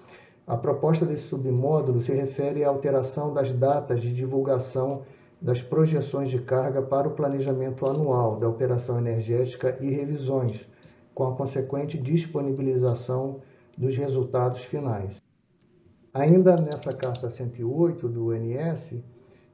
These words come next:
a proposta de alteração do submódulo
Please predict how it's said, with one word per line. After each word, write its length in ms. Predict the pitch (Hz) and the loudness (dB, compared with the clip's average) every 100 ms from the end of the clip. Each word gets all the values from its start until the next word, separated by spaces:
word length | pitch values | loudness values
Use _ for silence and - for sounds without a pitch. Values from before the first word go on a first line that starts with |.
| _ | _
a 160 | - 131 | -10 -8
proposta 540 | - 139 151 151 - | -4 -6 -4 -4 -4
de 160 | 135 139 | -4 -2
alteração 500 | 135 143 131 135 127 | -2 0 0 0 -2
do 80 | 123 | -2
submódulo 640 | 135 135 127 123 117 | -2 -4 -2 -2 -2